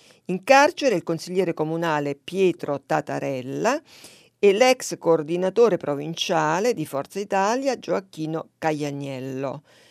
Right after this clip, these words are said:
Domiciliari per il consigliere regionale Fabio Altitonante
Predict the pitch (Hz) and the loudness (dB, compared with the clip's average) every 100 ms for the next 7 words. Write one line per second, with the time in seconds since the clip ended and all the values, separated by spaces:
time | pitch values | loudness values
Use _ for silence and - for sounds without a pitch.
0 | _ _ - - 156 170 240 247 269 294 | _ _ -8 -2 0 -2 0 6 6 6
1 | 311 294 - 190 170 185 175 - 180 180 | 2 -2 -2 -2 -2 -6 -6 -6 0 2
2 | 160 156 151 160 160 156 147 143 170 170 | 2 0 -2 -4 0 0 0 -2 2 2
3 | 151 127 165 - 156 151 143 143 143 135 | 2 0 -4 0 -2 -2 -8 -8 -6 -8
4 | 131 135 147 - 285 359 | -8 -10 -14 -4 -2 -2